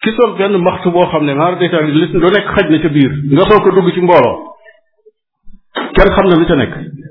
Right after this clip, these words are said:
Kenn xamu ko. Kon mbir mi, dama ne ñu wattoo sànq temps ci mbir yoo xam ne nit ñi dañ koy firee xeex diine, fekk amaana ka koy wax sax xeex diine tax koo jóg, waaye dafa gis ne xëy na am na ñu, ñu yàgg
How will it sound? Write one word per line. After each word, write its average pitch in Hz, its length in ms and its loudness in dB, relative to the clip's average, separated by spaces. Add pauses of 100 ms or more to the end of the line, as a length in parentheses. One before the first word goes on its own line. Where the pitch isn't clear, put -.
(340)
Kenn 240 200 2
xamu 262 200 0
ko. 285 100 -4 (1000)
Kon 220 180 4
mbir 220 180 -2
mi, 127 120 0 (160)
dama 160 180 2
ne 165 100 2
ñu 156 140 4
wattoo 185 360 0 (120)
sànq 180 280 0
temps 131 420 -4 (920)
ci 160 140 -2
mbir 170 220 2
yoo 147 280 2
xam 110 200 0
ne 107 100 0 (240)
nit 160 200 2
ñi 151 100 2
dañ 147 180 0
koy 143 140 0
firee 120 320 -2 (100)
xeex 123 320 -4
diine, 110 320 0
fekk 143 180 -2
amaana 139 340 0
ka 147 100 -2
koy 156 120 0
wax 139 160 -2
sax 131 200 -6
xeex 143 220 -4
diine 123 200 0
tax 139 240 -4
koo 113 160 0
jóg, 135 140 0
waaye 127 200 2
dafa 131 220 -4
gis 120 140 -8
ne 120 120 0 (360)
xëy 131 120 -2
na 139 140 -4
am 135 80 0
na 127 80 2
ñu, 120 140 0 (180)
ñu 123 80 2
yàgg 147 260 -2